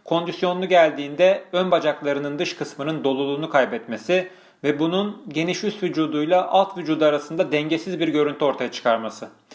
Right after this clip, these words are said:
Eğer koçu bunun önüne geçebilecek bir reçete bulduysa on beş Mayıs iki bin yirmi bir günü podyum bayağı karışacaktır.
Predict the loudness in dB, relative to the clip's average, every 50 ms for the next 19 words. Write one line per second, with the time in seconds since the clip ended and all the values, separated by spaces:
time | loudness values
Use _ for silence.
0 | -20 -20 -20 -20 _ _ _ 6 6 6 6 2 0 -4 -4 -4 -2 -2 -2 -2
1 | -2 -4 -8 -6 -4 -2 -2 -2 -2 -2 -2 0 0 0 -2 -2 -4 -4 -4 -2
2 | -2 -2 -4 -2 0 0 0 -2 -2 -4 -4 -2 -2 -2 -4 -2 -2 -4 -4 -2
3 | 2 4 4 4 2 -2 -12 -18 -20 _ _ _ 2 2 2 4 2 0 0 0
4 | -2 -6 -4 0 0 0 0 -2 -10 -16 _ -16 -10 -6 -4 -2 -2 -2 -2 2
5 | 0 0 2 0 -2 -2 -2 -2 -2 -2 -4 -4 -2 -2 -4 -4 -4 -8 -2 2
6 | 2 2 2 0 -4 2 4 4 6 6 4 2 2 -2 -6 -4 -4 -2 0 0
7 | 0 0 -4 -14 -14 -14 -16